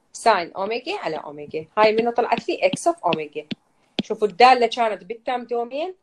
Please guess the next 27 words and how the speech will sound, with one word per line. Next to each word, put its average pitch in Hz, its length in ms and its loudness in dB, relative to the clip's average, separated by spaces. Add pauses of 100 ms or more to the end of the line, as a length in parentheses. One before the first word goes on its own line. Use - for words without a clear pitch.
(260)
طلعت 202 420 -10
لها 269 360 -10 (380)
فورير 302 500 -6
ترانسفورم، 220 720 -6 (360)
تحولت 240 640 -4
كلها 349 280 -4
أوميجا، 196 500 -4 (300)
صارت 233 460 -2
بالأوميجا. 143 600 -12 (500)
هسه - 320 2
أريد 285 300 -2
أجي 226 280 -6
أرسم، 381 500 -4 (1900)
أرسم 339 480 -6 (440)
الإكس 196 380 -8
أوف 285 160 -8
أوميجا 214 280 -4
طلعت - 460 -8
لي. 147 180 -16
هاي 196 140 0
الإكس - 280 -8
أوف - 160 -8
أوميجا 175 280 -4
اللي 151 120 -8
طلعت - 420 -6
لي 370 140 2
أر-، - 100 -2